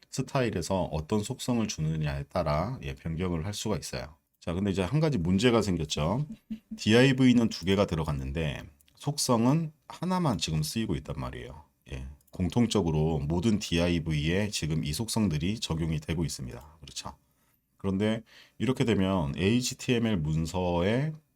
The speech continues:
하나의 디아이브이, 디아이브이밖에 사용을 못하냐, 이렇게 생각을 하실 수가 있는데, 지금처럼 놓게 되면은 그럴 수밖에 없죠. 네, 왜냐면은 디아이브이라는 태그, 공통적으로 이 스타일이 들어가고 있기 때문이에요.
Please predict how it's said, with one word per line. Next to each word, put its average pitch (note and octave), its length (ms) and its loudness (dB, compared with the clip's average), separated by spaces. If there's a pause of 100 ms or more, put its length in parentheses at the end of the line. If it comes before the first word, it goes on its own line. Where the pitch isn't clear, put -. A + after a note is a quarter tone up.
(220)
하나의 F#3 500 0
디아이브이, F2 720 0
디아이브이밖에 D#2+ 1120 0
사용을 G#2 380 0
못하냐, D2+ 580 -4
이렇게 F2 240 -4
생각을 F2+ 380 -4
하실 F#2+ 180 -6
수가 F2+ 240 -6
있는데, D2 480 -4 (640)
지금처럼 C3 500 4
놓게 F#2+ 260 0
되면은 F#2+ 520 2
그럴 E2+ 220 -2
수밖에 D#2+ 320 -4
없죠. C#2 400 -10 (380)
네, C2 260 -10
왜냐면은 E2 480 -2
디아이브이라는 E2+ 800 0
태그, D2+ 440 -4 (360)
공통적으로 F#2 840 0 (200)
이 D#2+ 260 -2
스타일이 G2 460 -4
들어가고 F2 460 0
있기 - 160 -8
때문이에요. C#2+ 420 -4